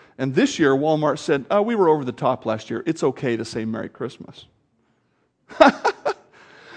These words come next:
Are you kidding me? Is it that bad? If we just say the word Christmas,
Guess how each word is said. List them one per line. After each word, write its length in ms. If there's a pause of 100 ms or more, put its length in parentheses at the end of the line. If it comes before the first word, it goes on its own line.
(120)
Are 120
you 200
kidding 400
me? 400 (1080)
Is 180
it 160
that 320
bad? 540 (300)
If 160
we 100
just 200
say 320
the 140
word 280
Christmas, 640